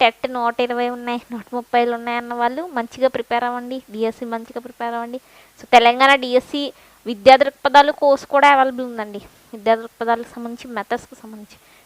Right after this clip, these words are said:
డిఎస్సి కోర్సెస్ కూడా అవైలబుల్ ఉన్నాయి సీటెట్ కోర్సెస్తో పాటు. హ్మ్, మన యాప్లో అనమాట. చాలా లో ప్రైజెస్కి నేనే టీచ్ చేస్తున్నాను, డెమో క్లాసెస్ కూడా ఉంటాయి. so స్మాల్ ఇన్ఫర్మేషన్ వీడియో. so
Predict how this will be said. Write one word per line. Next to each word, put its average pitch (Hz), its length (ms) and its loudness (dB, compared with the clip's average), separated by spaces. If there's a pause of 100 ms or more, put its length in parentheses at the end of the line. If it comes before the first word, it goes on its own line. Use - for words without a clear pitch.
(120)
డిఎస్సి 226 400 -4
కోర్సెస్ 254 360 -2
కూడా 247 200 4
అవైలబుల్ 233 320 -2
ఉన్నాయి 214 220 -14
సీటెట్ 214 340 -10
కోర్సెస్తో 220 440 -12
పాటు. 190 200 -8 (200)
హ్మ్, 277 140 -16 (140)
మన 202 120 -10 (180)
యాప్లో 202 340 -4
అనమాట. 196 300 -12 (560)
చాలా 202 180 4 (120)
లో 214 80 -2 (160)
ప్రైజెస్కి 220 560 -4 (200)
నేనే 233 300 -4
టీచ్ 247 280 -8
చేస్తున్నాను, 240 480 -4
డెమో 220 280 -2
క్లాసెస్ 226 380 -10
కూడా 226 160 -10
ఉంటాయి. - 180 -20 (420)
so 240 200 -14
స్మాల్ 262 360 6
ఇన్ఫర్మేషన్ 285 520 -10
వీడియో. 277 180 -4 (340)
so - 60 -14